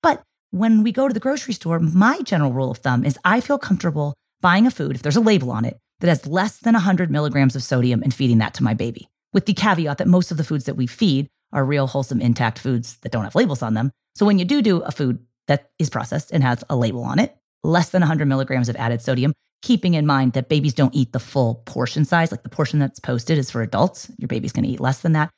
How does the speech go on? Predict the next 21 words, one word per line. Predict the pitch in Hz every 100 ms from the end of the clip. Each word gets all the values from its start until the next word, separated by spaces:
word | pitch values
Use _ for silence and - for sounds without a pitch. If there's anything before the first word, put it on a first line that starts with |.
| _ -
So |
again, | 170 147
I'm | 165 190
good | 160
with | 139 131
a |
hundred | 117 139 135 120
milligrams | 120 120 131 135
'cause | - 123
those | 143 147 - _ -
are | 135
foods | - - 139 131 120 -
that | 123
I'm, | 120
like, | 117 - 127
not | 131 113
feeding | - 120 113
my | 107
baby | 107 110
very | 107 120 113
often. | - - 143 127